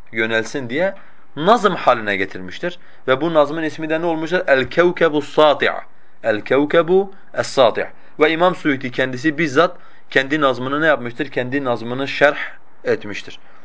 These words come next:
Kendi nazmını şerh etmiştir. Yine Et-Tahrir, ya tabi bu, e, Cem'ül Cevami' kitabının yazarı İ-, İmam Subki, normalde hangi yolun müntesiplerindendir? Tarikatul Mütekellimin veya kendisi mezhep olarak da nedir? Şafii'dir.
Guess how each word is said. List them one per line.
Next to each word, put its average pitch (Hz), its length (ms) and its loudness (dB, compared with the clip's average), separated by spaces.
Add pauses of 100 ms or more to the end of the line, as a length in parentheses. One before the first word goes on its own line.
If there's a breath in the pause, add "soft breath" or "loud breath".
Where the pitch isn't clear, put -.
Kendi 113 300 -4
nazmını 110 360 -6
şerh 127 220 -4 (260)
etmiştir. 104 380 -10 (500 loud breath)
Yine 208 380 4
Et-Tahrir, 175 800 2
ya 147 260 6
tabi 185 300 4
bu, 202 300 2
e, 127 320 2 (300)
Cem'ül 151 360 4
Cevami' 139 420 4
kitabının 135 360 0
yazarı 127 400 2
İ-, 117 400 -6
İmam 123 240 -2
Subki, 196 440 -4 (520)
normalde 131 400 4
hangi 165 340 0
yolun 135 260 4
müntesiplerindendir? 113 1000 -2 (480 soft breath)
Tarikatul 143 500 4
Mütekellimin 131 840 -2 (380 soft breath)
veya 147 200 6
kendisi 131 360 -4
mezhep 143 320 2
olarak 143 300 4
da 151 80 0
nedir? 170 200 0
Şafii'dir. 156 680 2